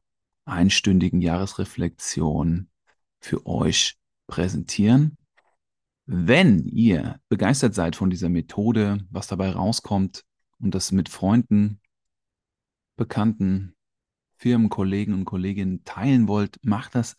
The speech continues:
sehr gerne. Wir freuen uns drum. Wenn ihr Lina Lepke kontaktieren wollt, findet ihr ihre Kontaktadressen in den Shownotes, äh, dieser Folgen. Wenn ihr uns kontaktieren wollt, Philipp und mich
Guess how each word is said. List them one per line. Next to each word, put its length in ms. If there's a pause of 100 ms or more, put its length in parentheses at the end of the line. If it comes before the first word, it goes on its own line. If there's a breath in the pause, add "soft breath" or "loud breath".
sehr 420
gerne. 500
Wir 140
freuen 380
uns 180
drum. 320 (540 loud breath)
Wenn 160
ihr 280
Lina 600 (300)
Lepke 360
kontaktieren 680
wollt, 340
findet 380
ihr 300 (360 soft breath)
ihre 140
Kontaktadressen 840 (300 soft breath)
in 140
den 140
Shownotes, 680 (800)
äh, 180
dieser 260
Folgen. 440 (840)
Wenn 220
ihr 140
uns 180
kontaktieren 640
wollt, 360 (440)
Philipp 200
und 120
mich 340